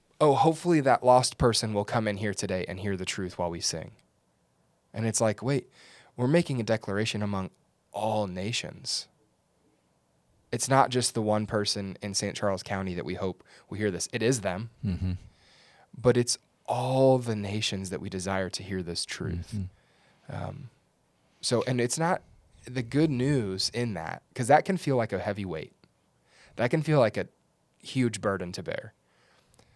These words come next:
Speaker 1: But the good news in that is that this is God at work doing this, because it's so beyond
Speaker 2: Mm-hmm.
Speaker 1: us, which is really what we see in that tongues piece that we don't have time to talk about.
Speaker 2: Yeah,
Speaker 1: It's like,
Speaker 2: right.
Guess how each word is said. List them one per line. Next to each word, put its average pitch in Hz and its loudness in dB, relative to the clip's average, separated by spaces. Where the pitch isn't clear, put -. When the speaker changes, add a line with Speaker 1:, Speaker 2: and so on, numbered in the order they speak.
Speaker 1:
But 127 -8
the 143 0
good 156 6
news 147 4
in 135 2
that 104 2
is 107 -2
that 101 0
this 120 0
is 98 -4
God 101 0
at - -6
work - -6
doing 101 -2
this, - -8
because 120 0
it's - -4
so 123 4
beyond 101 -2
Speaker 2:
Mm-hmm. 80 -4
Speaker 1:
us, 80 -2
which 135 2
is 127 2
really 180 10
what 147 8
we 139 4
see 170 4
in 139 4
that 117 0
tongues 135 4
piece 160 -2
that 117 0
we 110 0
don't 131 8
have 139 6
time 139 2
to 139 -2
talk 131 4
about. 156 4
Speaker 2:
Yeah, 92 4
Speaker 1:
It's - -2
like, 120 2
Speaker 2:
right. 90 -4